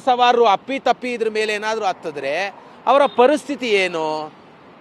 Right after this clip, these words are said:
ದ್ವಿಚಕ್ರ ವಾಹನ ಇದ್ರ ಮೇಲೆ ಹತ್ತುತ್ತಿದ್ದಂತೆ ವಾಹನಗಳು ಸ್ಕಿಡ್ ಆಗುವಂಥದ್ದು, ಅಕ್ಕಪಕ್ಕದಲ್ಲಿ ಹಾಗೆ ನಿಂತ್ಕೊಳ್ಳುವಂಥದ್ದು, ಇವೆಲ್ಲ ಸಾಧ್ಯತೆಗಳು ಕೂಡ ಇರುವಂಥದ್ದು. ಅಂದ್ರೆ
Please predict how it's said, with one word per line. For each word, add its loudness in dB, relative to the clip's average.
ದ್ವಿಚಕ್ರ -2
ವಾಹನ 4
ಇದ್ರ 0
ಮೇಲೆ 2
ಹತ್ತುತ್ತಿದ್ದಂತೆ 2
ವಾಹನಗಳು 4
ಸ್ಕಿಡ್ -2
ಆಗುವಂಥದ್ದು, 0
ಅಕ್ಕಪಕ್ಕದಲ್ಲಿ 0
ಹಾಗೆ 0
ನಿಂತ್ಕೊಳ್ಳುವಂಥದ್ದು, 0
ಇವೆಲ್ಲ 0
ಸಾಧ್ಯತೆಗಳು -2
ಕೂಡ -8
ಇರುವಂಥದ್ದು. -4
ಅಂದ್ರೆ 4